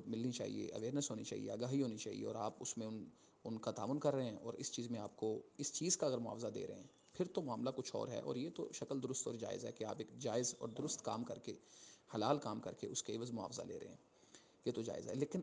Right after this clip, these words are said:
अमूमन ऐसा होता नहीं है। हमें लगता है कि ऐसा है लेकिन ऐसा होता नहीं है। Instagram या Twitter या दीगर जो सोशल साइट्स हैं उनको इस बात से क्या लगे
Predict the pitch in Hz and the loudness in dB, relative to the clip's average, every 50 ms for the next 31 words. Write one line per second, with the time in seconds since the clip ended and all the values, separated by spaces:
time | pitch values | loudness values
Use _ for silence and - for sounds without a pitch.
0 | - - 143 143 156 175 180 170 - 131 - - 151 143 120 120 - - 110 90 | 0 2 2 4 4 4 2 2 2 2 4 4 4 4 2 0 0 0 -2 -4
1 | 87 87 85 - - - - - _ _ _ - - _ _ _ _ _ _ - | -4 -8 -12 -14 -16 -18 -20 -20 _ _ _ -20 -20 _ _ _ _ _ _ -20
2 | - - - 135 147 180 175 147 123 131 - 165 156 156 160 160 156 139 - - | -10 -2 2 4 6 6 6 6 6 6 4 4 6 4 4 4 4 6 6 6
3 | - 131 120 113 - - - - - _ - - 120 135 - 180 151 131 127 - | 6 4 0 -4 -6 -8 -12 -20 -20 _ -6 -2 -2 0 0 -2 0 4 4 4
4 | - 131 117 107 - - - - - - - - - - _ - - - - - | 4 4 0 -4 -4 -6 -10 -10 -10 -16 -16 -18 -20 -20 _ -20 -20 -20 -20 -20
5 | - _ _ _ - - 131 123 - - - 143 139 131 127 127 127 131 135 139 | -20 _ _ _ -6 -4 -2 -2 0 2 2 2 2 4 2 2 2 2 2 0
6 | 143 139 139 - 104 - - 107 123 139 139 131 117 117 120 151 - 139 135 - | 0 0 -2 -6 -6 -2 -2 -2 0 0 0 -2 -2 -2 -2 -2 -2 -2 -2 -4
7 | 110 - - 139 135 - 101 92 110 110 - - 110 127 - - _ - 165 190 | -4 -2 -2 0 0 0 0 -2 -4 -4 -6 -8 -10 -10 -10 -12 _ -6 -4 0
8 | 196 - 220 220 - - 139 135 160 - - 170 - - 131 165 196 208 165 139 | 2 2 2 2 2 0 0 -2 0 -2 -4 -4 -4 -2 -2 0 0 0 0 -2
9 | 123 | -2